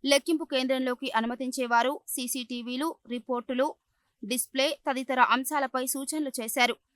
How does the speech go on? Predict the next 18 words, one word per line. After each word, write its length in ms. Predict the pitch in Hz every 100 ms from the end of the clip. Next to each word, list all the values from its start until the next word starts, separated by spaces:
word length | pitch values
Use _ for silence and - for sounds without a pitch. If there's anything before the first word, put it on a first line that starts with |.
| _ -
ఈ 100 | 285
వీడియో 320 | 254 277 320 294
కాన్ఫరెన్స్కు 580 | 254 262 277 262 - 269 285 233
జిల్లా 240 | 262 277 277
నుండి 220 | 254 254 254
జిల్లా 240 | 233 247
కలెక్టర్, 460 | 247 254 247 254 277 - -
జిల్లా 280 | 277 285 277 247
ఎన్నికల 260 | 247 262 254
అధికారి 420 | 233 240 247 247 226
దాసరి 340 | 233 277 247 240
హరిచందన, 460 | 226 269 240 240 240 294 _ _ _
జిల్లా 300 | 233 285 311 311
ఎస్పీ 220 | 262 - 269
చందనాదీప్తి, 680 | 262 240 254 247 247 - 254 269 -
స్పెషల్ 440 | - 269 320 285
కలెక్టర్ 420 | 262 247 - 247 233
నటరాజ్ 440 | 208 226 247 -